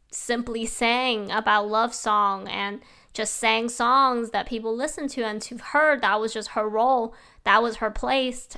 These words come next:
and so she just didn't dabble herself in talking about other things or woman empowerment or anything like that. And as she grew, as she experienced more hardship and, and assault and different many things, she really felt that,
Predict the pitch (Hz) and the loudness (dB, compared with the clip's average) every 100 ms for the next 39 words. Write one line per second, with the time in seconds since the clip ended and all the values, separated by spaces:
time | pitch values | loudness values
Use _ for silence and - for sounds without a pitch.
0 | - 220 208 208 - 214 214 - 214 240 | -4 -2 0 -2 -4 -4 -4 -6 -8 -8
1 | 214 - - 220 240 226 220 208 220 226 | -10 -10 -8 -6 -4 -4 0 0 0 -2
2 | 220 214 - 208 196 208 - 208 - 208 | -4 -6 -4 0 0 0 -4 -10 -2 -2
3 | - 226 214 185 127 208 220 - 208 208 | -2 -4 0 2 0 -2 -4 -6 -6 -6
4 | 214 202 208 208 214 214 214 208 196 202 | -6 -6 -4 -4 -4 -4 -6 -4 0 0
5 | 214 214 208 202 - 208 226 226 220 220 | 0 -4 -6 -6 -6 -4 -4 -4 -6 -4
6 | 247 277 269 - - - - - - 226 | 2 4 4 2 -10 -20 -20 -12 -4 0
7 | 214 214 - 226 220 226 262 330 302 277 | 2 0 -4 -6 -4 -2 0 2 2 2
8 | 269 190 185 - 233 - - - 226 226 | 0 -2 -2 -2 -4 -6 -8 -8 -2 0
9 | 220 233 - 233 220 214 - 240 - - | 0 -4 -2 0 2 2 4 2 2 -4
10 | 226 214 202 - - - - 220 208 - | 0 0 0 -10 -20 -10 -4 -4 -4 -4
11 | 220 214 - 196 - 269 330 349 320 196 | -2 -2 -2 -2 2 6 6 6 0 -2
12 | 220 202 196 262 240 - 233 233 254 240 | -2 -2 -6 -8 -10 -6 -6 -2 -2 0
13 | 226 233 240 320 359 311 285 - 247 226 | -2 -2 -2 0 0 -2 -6 -6 -4 -6
14 | - 220 220 233 240 240 - 233 226 - | -8 -8 0 2 2 0 0 -2 -2 2
15 | 208 208 | 2 2